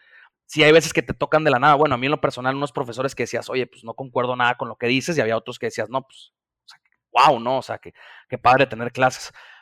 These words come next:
Pero bueno, volviendo al tema, era este que llegó, nunca se me va a olvidar, la mera verdad, y nos dijo así el primer día,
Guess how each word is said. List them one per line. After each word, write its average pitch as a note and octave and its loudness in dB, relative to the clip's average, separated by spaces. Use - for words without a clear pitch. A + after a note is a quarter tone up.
Pero C3+ 4
bueno, D3+ 6
volviendo C#3 6
al F3 -2
tema, E3+ 6
era C#3 4
este C3 2
que A2+ -4
llegó, A2 0
nunca D3 -4
se D3+ -8
me B2+ -6
va A#2+ -2
a C3 0
olvidar, A2+ 2
la A2 -8
mera A#2+ -2
verdad, A#2 0
y A#2+ -4
nos A2+ -8
dijo B2+ -8
así C#3+ -10
el C#3 -10
primer C3+ -4
día, G#2+ -4